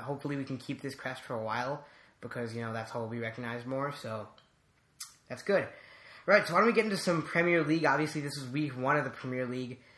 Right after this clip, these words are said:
So, uh, I'm gonna list off the results right now. On Saturday, August eighth, we saw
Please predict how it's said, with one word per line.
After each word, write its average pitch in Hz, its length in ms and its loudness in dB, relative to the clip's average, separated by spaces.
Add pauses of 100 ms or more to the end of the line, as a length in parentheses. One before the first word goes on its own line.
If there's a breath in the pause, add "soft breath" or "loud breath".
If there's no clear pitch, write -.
(220 loud breath)
So, 143 460 4
uh, 127 40 0
I'm 131 300 4
gonna 170 140 6
list 160 200 2
off 165 120 6
the 151 80 0
results 143 380 0
right 123 140 -2
now. 110 280 -4
On 120 180 -4
Saturday, 151 400 0
August 143 400 -2
eighth, 143 260 -6
we 127 140 -6
saw 143 480 -2